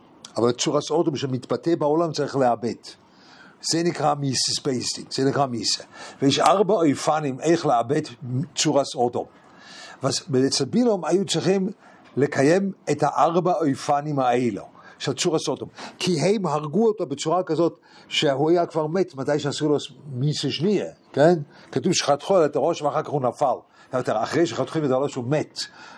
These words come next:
אז הוא נפל למטה, זה סקילה, וזה, וזה, הוא עושה את סקילה נוח דם, er ist ein Teuter, aber <laughs> אם אתה, אז בן אדם מת, אתה זורק מהקומה השנייה,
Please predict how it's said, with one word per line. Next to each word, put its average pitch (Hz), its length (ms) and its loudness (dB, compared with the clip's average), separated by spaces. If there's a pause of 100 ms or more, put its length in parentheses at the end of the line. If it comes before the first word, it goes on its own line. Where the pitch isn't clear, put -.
אז 117 140 -2
הוא 127 140 -2
נפל 139 280 0
למטה, 151 360 -4
זה 120 160 0
סקילה, 156 600 0
וזה, 107 180 2 (440)
וזה, 131 200 -2 (120)
הוא 156 100 0
עושה 151 160 0
את 156 200 -2
סקילה 175 500 0
נוח 151 260 -2
דם, 147 140 -2 (580)
er 143 260 2
ist 143 160 0
ein 139 200 -4 (100)
Teuter, 165 500 2 (120)
aber 117 180 -4 (300)
<laughs> - 280 -10
אם 135 120 0
אתה, 143 200 2
אז 131 160 0
בן 143 240 0
אדם 151 360 -2
מת, 165 240 2
אתה 120 180 -2
זורק 120 380 0
מהקומה 135 420 0
השנייה, 135 400 0